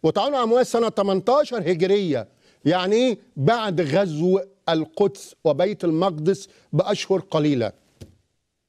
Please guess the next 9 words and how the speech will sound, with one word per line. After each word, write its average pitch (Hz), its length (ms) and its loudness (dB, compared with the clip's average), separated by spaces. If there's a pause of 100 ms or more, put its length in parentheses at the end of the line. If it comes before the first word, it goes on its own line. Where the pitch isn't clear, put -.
(1120)
بأشهر 220 520 -2
قليلة 175 560 0 (280)
اتضربوا. 156 600 0 (220)
طبعًا 233 160 0
أنا 180 80 0
ما 165 120 0
بحبش 165 520 -4
نظرية 151 480 0
ال-، 139 360 0